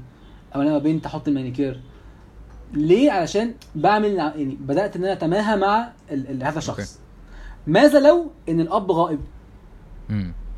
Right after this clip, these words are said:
Speaker 1: نرجع تاني لموضوع غياب الأب.
Speaker 2: فاهمك.
Speaker 1: أو إن ال-، التواصل معاه مش أفضل حاجة.
Speaker 2: مم.
Speaker 1: أنا كولد هعمل، هعمل تماهي مع مين؟
Speaker 2: مفيش reference غير الأم طبعًا.
Speaker 1: هعمل تماهي على
Speaker 2: مم.
Speaker 1: الأم.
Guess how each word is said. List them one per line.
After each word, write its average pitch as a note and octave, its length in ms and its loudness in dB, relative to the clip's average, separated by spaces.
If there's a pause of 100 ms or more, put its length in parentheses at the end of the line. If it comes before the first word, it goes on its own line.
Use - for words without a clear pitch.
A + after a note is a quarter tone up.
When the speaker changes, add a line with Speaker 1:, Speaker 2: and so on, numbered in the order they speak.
(280)
Speaker 1:
نرجع D#3 200 2
تاني E3+ 140 -2
لموضوع D#3+ 240 0
غياب D3 320 -4
الأب. D3+ 180 -4
Speaker 2:
فاهمك. F2+ 220 -8 (720)
Speaker 1:
أو C#3+ 140 2
إن C3+ 320 -2 (640)
ال-، C3+ 340 -4
التواصل F3 400 0
معاه E3 120 0
مش E3+ 100 -8
أفضل E3 200 -2
حاجة. D3 240 -2
Speaker 2:
مم. F2+ 120 -8 (520)
Speaker 1:
أنا F#3 140 -2
كولد D#3+ 340 0 (160)
هعمل، D3+ 380 2 (540)
هعمل D#3 480 2 (280)
تماهي D#3+ 280 0
مع C#3 120 -2
مين؟ C#3 120 2
Speaker 2:
مفيش C#3 300 0
reference A2+ 420 0
غير B2+ 160 2
الأم C3 320 0
طبعًا. A#2 240 -6 (1700)
Speaker 1:
هعمل D#3 200 0
تماهي D#3 180 -2
على G2+ 120 0
Speaker 2:
مم. B2+ 60 -6
Speaker 1:
الأم. G#2 140 -10